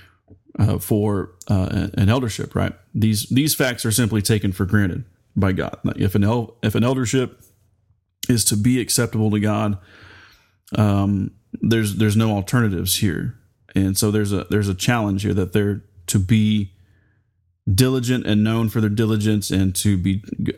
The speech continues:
teachers, faithful teachers. And so there's a, there's a challenge to church leadership, I think, to honestly consider whether they are fulfilling that function or if they've just kind of reduced it to,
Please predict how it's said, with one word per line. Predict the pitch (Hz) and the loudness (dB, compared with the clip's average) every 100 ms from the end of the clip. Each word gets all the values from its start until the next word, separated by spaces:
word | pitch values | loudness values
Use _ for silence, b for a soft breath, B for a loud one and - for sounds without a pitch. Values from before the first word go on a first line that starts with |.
| - | -2
teachers, | 139 156 - - - - | -2 -2 -4 -6 -8 -8
faithful | - 110 - 104 | -2 -2 -2 -2
teachers. | 104 98 - 143 - - _ _ _ _ - - | -2 -2 -8 -8 -8 -10 _ _ _ _ -12 -2
And | 95 92 | 0 2
so | 95 95 | 0 0
there's | 95 98 | 0 -2
a, | |
there's | - 98 | -2 -2
a | 95 | -2
challenge | 90 107 98 98 92 - | -2 0 0 0 -2 -4
to | 98 95 90 - | -2 0 -2 -4
church | - 95 - | -2 0 0
leadership, | 98 92 92 95 90 | 0 0 -2 -2 -2
I | |
think, | 87 92 87 | -2 -2 -2
to | |
honestly | 85 95 92 98 92 | 0 0 0 0 -2
consider | 90 87 - 92 92 90 92 b b b b b b b _ _ | 0 0 0 2 2 0 -6 b b b b b b b _ _
whether | - 98 104 107 | 0 2 2 2
they | 104 | 0
are | 101 | 0
fulfilling | 95 98 117 107 104 | -2 -2 2 2 2
that | 101 101 | 0 0
function | 135 147 98 92 | -2 -2 -4 -2
or | 101 104 | 0 0
if | |
they've | 95 95 | 0 0
just | 98 95 | 0 0
kind | - 104 | 2 2
of | 95 92 | 2 2
reduced | 92 95 101 101 - | 2 2 2 0 0
it | 98 - | -2 -2
to, | - 95 92 90 | 0 0 2 0